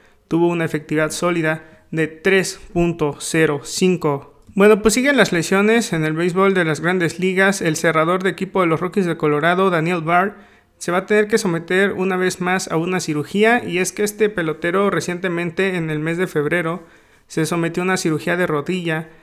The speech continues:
Un pelotero de treinta y ocho años, en el dos mil veintitrés ingresó tres veces a la lista de lesionados,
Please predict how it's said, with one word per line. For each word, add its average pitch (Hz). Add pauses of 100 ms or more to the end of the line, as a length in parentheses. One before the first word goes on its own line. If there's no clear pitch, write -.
(240)
Un 175
pelotero 180
de 160
treinta 156
y 160
ocho 160
años, 196
en 151
el 147
dos 151
mil 165
veintitrés 170
ingresó 160
tres 165
veces 165
a 147
la 143
lista 160
de 151
lesionados, 156